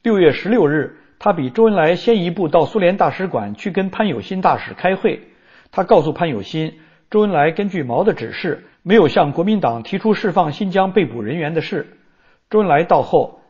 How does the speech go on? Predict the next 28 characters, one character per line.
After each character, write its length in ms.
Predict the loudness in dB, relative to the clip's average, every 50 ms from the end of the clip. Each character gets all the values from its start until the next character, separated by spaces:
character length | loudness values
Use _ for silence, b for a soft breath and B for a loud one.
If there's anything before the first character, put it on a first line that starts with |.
| _ _
潘 140 | -4 -4 -2
有 100 | -2 -4
新 180 | -4 -4 -4
问 160 | -4 -4 -4
他， 340 | -2 -2 -2 -2 -4 -8 b b b b b b b b
周 140 | 0 0 0
说 260 | 2 4 2 2 2
他 120 | 2 0
在 140 | 2 2 0
三 220 | 2 2 0 0 0
个 60 | 0
月 140 | 0 0 -2
前 280 | -2 -4 -4 -4 -2
就 100 | -4 -2
给 120 | -2 -2 -4
蒋 180 | -4 -6 -6
介 140 | -2 -4 -4
石 200 | -2 -2 -6 -6
写 180 | -6 -6 -8 -8
了 120 | -8 -8
信， 280 | -8 -6 -8 -10 -10 b b b b b b b
但 200 | -2 0 0 0
一 120 | -2 -2
直 140 | -2 -2 -4
没 100 | -2 -2
有 100 | -2 -4
回 180 | -4 -4 -4
音。 320 | -4 -2 -2 -4 -4 -6